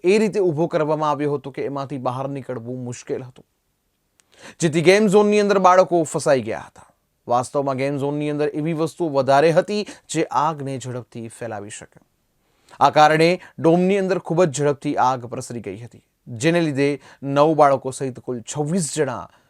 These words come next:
જીવતા ભૂંજાઈ ગયા હતા. રાજકોટની દુર્ઘટના પછી રાજ્ય સરકાર ફરી એકવાર હરકતમાં આવી હતી અને ભૂતકાળમાં કરે છે તે જ રીતે સૌથી પહેલા મૃતકોને ચાર ચાર લાખની સહાય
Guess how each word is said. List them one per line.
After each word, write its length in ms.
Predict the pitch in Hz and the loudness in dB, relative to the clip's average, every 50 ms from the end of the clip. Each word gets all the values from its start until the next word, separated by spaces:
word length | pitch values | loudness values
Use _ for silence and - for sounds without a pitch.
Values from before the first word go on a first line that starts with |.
| _ _ _ _ _ | _ _ _ _ _
જીવતા 440 | 120 104 117 127 113 110 - 120 113 | -14 -10 -8 -8 -8 -6 -6 -8 -8
ભૂંજાઈ 460 | 110 107 110 101 - 117 95 90 - | -8 -10 -12 -12 -12 -12 -14 -14 -14
ગયા 160 | 113 101 101 - | -16 -18 -18 -20
હતા. 200 | _ - - _ _ _ _ _ _ _ _ _ _ _ _ _ _ _ _ _ _ _ _ _ _ _ _ _ - | _ -20 -20 _ _ _ _ _ _ _ _ _ _ _ _ _ _ _ _ _ _ _ _ _ _ _ _ _ 4
રાજકોટની 640 | 131 151 160 175 165 - 196 214 214 190 214 202 175 | 6 6 6 6 4 2 4 4 4 4 0 0 2
દુર્ઘટના 320 | 185 180 165 190 196 190 185 | 2 2 2 2 2 2 0
પછી 200 | 170 180 165 180 | 0 0 2 4
રાજ્ય 280 | 175 175 175 143 160 | 4 4 4 2 -2
સરકાર 400 | 160 - 185 160 143 - 175 175 | -4 -2 -4 -2 0 2 2 2
ફરી 420 | - - - 175 185 202 214 220 226 | 2 0 0 2 4 4 4 4 4
એકવાર 380 | 220 170 - 151 131 92 - - - _ _ _ _ - | 2 2 2 0 0 0 0 -4 -12 _ _ _ _ -10
હરકતમાં 460 | 135 123 - 131 110 120 117 107 101 | -10 -8 -6 -8 -8 -8 -10 -10 -10
આવી 160 | 85 - 110 | -10 -12 -14
હતી 280 | - - - - - _ - - - - | -18 -20 -20 -20 -20 _ -20 -18 -2 2
અને 140 | 202 220 214 | 2 2 4
ભૂતકાળમાં 680 | 156 175 208 170 165 - 208 196 190 180 185 185 - | 2 2 0 0 2 2 4 4 4 4 2 -2 0
કરે 220 | - 175 160 160 151 | 0 0 0 0 0
છે 140 | - 170 147 | -2 -6 -8
તે 240 | 135 - 160 160 156 | -6 -4 -4 -4 -4
જ 100 | 139 151 | -4 -6
રીતે 280 | 139 143 - 147 147 | -8 -8 -6 -8 -8
સૌથી 360 | 139 - 165 170 165 - 170 | -6 -6 -6 -6 -4 -6 -6
પહેલા 240 | 143 139 147 143 139 | -6 -4 -2 -2 -2
મૃતકોને 520 | 131 131 135 127 - 123 - 143 127 127 120 | -4 -4 -8 -10 -10 -12 -10 -10 -10 -10 -8
ચાર 260 | - - 139 135 131 | -4 -4 -2 -2 -2
ચાર 160 | 123 - 135 127 | -4 -6 -6 -4
લાખની 360 | 127 127 127 123 139 123 117 | -4 -6 -6 -6 -10 -14 -12
સહાય 500 | - - - 147 135 165 185 190 175 135 | -10 -8 -4 0 4 4 4 4 2 0